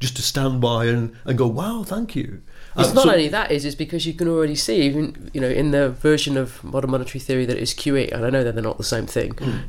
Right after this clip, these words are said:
Speaker 2: is, is that you're already basically destroying the conditions in which you can have pensions
Speaker 1: Yeah.
Speaker 2: over the long term. So if you're gonna go down this road, you're gonna accept that you're gonna do this even more than we've already d-,
Speaker 1: Well,
Speaker 2: or already done it. I was gonna make a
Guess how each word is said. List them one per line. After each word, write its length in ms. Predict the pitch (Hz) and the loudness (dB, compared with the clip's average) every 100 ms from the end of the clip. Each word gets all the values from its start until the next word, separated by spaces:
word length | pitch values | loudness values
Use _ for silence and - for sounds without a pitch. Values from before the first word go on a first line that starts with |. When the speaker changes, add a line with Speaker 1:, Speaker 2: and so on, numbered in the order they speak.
| - | 0
Speaker 2:
is, 300 | 143 143 147 | 2 2 0
is 180 | 147 | 0
that 160 | 147 139 | 2 2
you're 180 | 156 156 | 4 4
already 320 | 156 139 135 | 4 2 -2
basically 420 | 123 127 127 120 | 0 0 0 -4
destroying 460 | 123 120 - 139 131 | -4 -4 0 0 2
the 60 | |
conditions 500 | 127 127 127 127 120 | 0 -2 -2 -2 -4
in 80 | 123 | -4
which 140 | - - | -4 -6
you 60 | |
can 120 | 120 | -6
have 180 | 110 120 | -4 -6
pensions 600 | - 135 - 101 95 - - | -2 -2 0 -4 -6 -8 -10
Speaker 1:
Yeah. 180 | 104 107 | -6 -2
Speaker 2:
over 140 | 131 | 0
the 80 | 127 | 2
long 260 | 127 127 120 | 2 2 0
term. 360 | - 113 - - - - - - - | -4 -4 -6 -12 -14 -12 -12 -10 -2
So 140 | 127 | 0
if 240 | 127 - | 0 0
you're 100 | 143 | -2
gonna 160 | 170 196 | 2 4
go 200 | 170 180 | 4 4
down 200 | 135 113 | 2 -4
this 140 | 113 | -4
road, 140 | - 127 | -2 -2
you're 80 | 127 | -2
gonna 100 | 131 | -4
accept 300 | - 131 - | -2 -2 -2
that 60 | |
you're 100 | 120 | -4
gonna 160 | 135 127 | -4 -4
do 200 | 117 131 | -2 -2
this 280 | 117 - - | -2 -6 -6
even 340 | - 170 156 156 | -2 0 2 2
more 260 | 143 131 | 2 2
than 100 | 123 | 0
we've 200 | 120 117 | -2 -2
already 340 | 117 117 113 110 | -2 -2 -4 -6
d-, 100 | - | -2
Speaker 1:
Well, 160 | 113 151 | 2 4
Speaker 2:
or 180 | 165 | 6
already 240 | 170 170 165 | 6 6 4
done 220 | 170 151 | 0 0
it. 20 | |
I 40 | 117 | -2
was 100 | 254 | 0
gonna 100 | 262 | 0
make 140 | 240 | 0
a 100 | 196 | -4